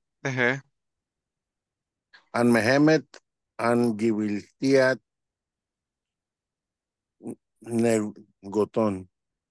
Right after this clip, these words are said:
Speaker 1: Necoton, ehe.
Speaker 2: Ah. Yehemet gilwitiat,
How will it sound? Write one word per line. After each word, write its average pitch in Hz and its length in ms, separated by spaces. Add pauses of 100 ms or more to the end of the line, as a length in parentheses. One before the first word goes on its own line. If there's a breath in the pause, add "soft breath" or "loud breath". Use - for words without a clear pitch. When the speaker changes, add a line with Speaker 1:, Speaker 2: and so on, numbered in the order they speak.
(360)
Speaker 1:
Necoton, 127 680
ehe. 110 280 (540)
Speaker 2:
Ah. 107 200 (2000)
Yehemet 123 440 (120)
gilwitiat, 117 800